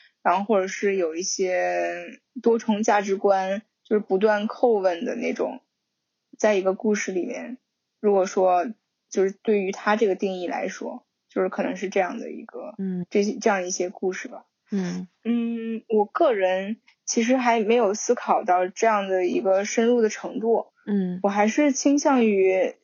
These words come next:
Speaker 1: 就是能给大家一些体，情绪体验。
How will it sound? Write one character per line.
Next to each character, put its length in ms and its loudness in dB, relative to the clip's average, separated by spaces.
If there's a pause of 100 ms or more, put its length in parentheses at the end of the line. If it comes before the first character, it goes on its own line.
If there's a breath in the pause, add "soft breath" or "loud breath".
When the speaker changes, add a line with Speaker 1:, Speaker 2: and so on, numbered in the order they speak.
(140)
Speaker 1:
就 120 2
是 120 2
能 240 4
给 480 -2 (220)
大 100 2
家 200 4
一 40 6
些 220 2
体， 240 -12
情 260 -4
绪 140 -2
体 200 -6
验。 280 -2